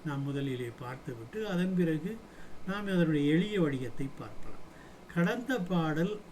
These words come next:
ஆசையே, ஆசையுமே என்று முடிந்தது. ஆகவே இந்த பாடல் அந்தாதி இலக்கணத்தின் அடிப்படையிலே ஆசை கடலில் அகப்பட்ட என்று ஆரம்பிக்கிறது.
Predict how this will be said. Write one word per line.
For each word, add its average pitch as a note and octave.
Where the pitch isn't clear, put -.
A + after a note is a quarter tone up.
ஆசையே, F3
ஆசையுமே F3+
என்று D#3+
முடிந்தது. B2+
ஆகவே G#3+
இந்த G#3
பாடல் F#3
அந்தாதி G3+
இலக்கணத்தின் E3+
அடிப்படையிலே C#3
ஆசை F3
கடலில் D3
அகப்பட்ட C#3
என்று D3+
ஆரம்பிக்கிறது. A2+